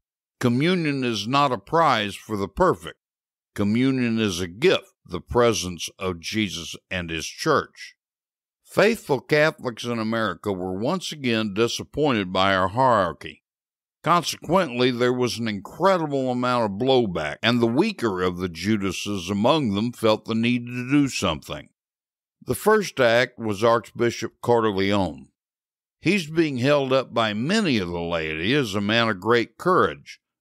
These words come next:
a man who's seen as bucking his brother sociopaths with croziers.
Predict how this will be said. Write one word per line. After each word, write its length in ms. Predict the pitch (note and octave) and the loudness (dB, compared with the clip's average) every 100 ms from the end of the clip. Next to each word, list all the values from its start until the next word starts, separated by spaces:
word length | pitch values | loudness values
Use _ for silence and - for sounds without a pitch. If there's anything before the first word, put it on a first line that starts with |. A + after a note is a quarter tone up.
| - | -6
a 120 | B2+ | 0
man 280 | C3+ C3 B2 | 2 2 2
who's 220 | B2 G#2+ | 2 0
seen 460 | - C#3+ B2 B2 | -2 0 0 0
as 160 | A#2 F#2+ | -2 -4
bucking 480 | F2+ B2+ A#2+ B2+ A2+ | -2 -2 -2 -4 -4
his 180 | G2 F2 | -4 -6
brother 380 | A2 A#2 G#2+ | 0 0 2
sociopaths 1080 | F#2+ - A#2+ A#2 - F#2+ - G#2+ F#2 F#2 G2 | -2 0 0 0 -2 -4 -2 -2 0 -2 -6
with 200 | F2+ F#2 - | -10 -16 -10
croziers. 720 | - D3+ B2+ F#2 D#2+ C2+ - | 0 4 4 2 -4 -12 -18